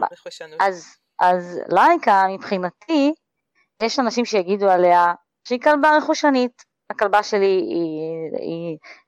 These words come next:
Speaker 2: אה, כלבת ספרינגר ספניאל, דמוי גזעית. אגב, יש הרבה סטיגמות על ספניאלים שהם רכושנים, שיש להם פום תווית של רכושן, ו-,
Speaker 1: זה נכון, זה מאוד
Speaker 2: אה,
Speaker 1: נפוץ בגזע.
Speaker 2: כן, זה מאוד
Speaker 1: ב-,
Speaker 2: נפוץ,
Speaker 1: ב-,
Speaker 2: אני גם יצא לי,
Speaker 1: בסוגי
Speaker 2: יצא לי
Speaker 1: גזע.
Speaker 2: מאוד,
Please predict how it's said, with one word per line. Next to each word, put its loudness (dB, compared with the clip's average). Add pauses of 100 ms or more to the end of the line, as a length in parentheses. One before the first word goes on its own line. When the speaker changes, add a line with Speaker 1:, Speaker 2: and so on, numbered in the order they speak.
Speaker 2:
אה, 4
כלבת 0
ספרינגר -2
ספניאל, 4
דמוי 0
גזעית. -2 (580)
אגב, 4
יש 2
הרבה 2
סטיגמות 4
על 2
ספניאלים 0
שהם 0 (360)
רכושנים, 0
שיש -2
להם 0
פום -2
תווית -4
של -2 (160)
רכושן, -4
ו-, -8
Speaker 1:
זה -12
נכון, -16
זה -20
מאוד -4
Speaker 2:
אה, -4
Speaker 1:
נפוץ -8
בגזע. -20
Speaker 2:
כן, 0 (280)
זה 0
מאוד 2
Speaker 1:
ב-, -4
Speaker 2:
נפוץ, -2
Speaker 1:
ב-, -6
Speaker 2:
אני -4
גם 4
יצא 0
לי, 4
Speaker 1:
בסוגי 0
Speaker 2:
יצא 0
לי 2
Speaker 1:
גזע. 2
Speaker 2:
מאוד, 4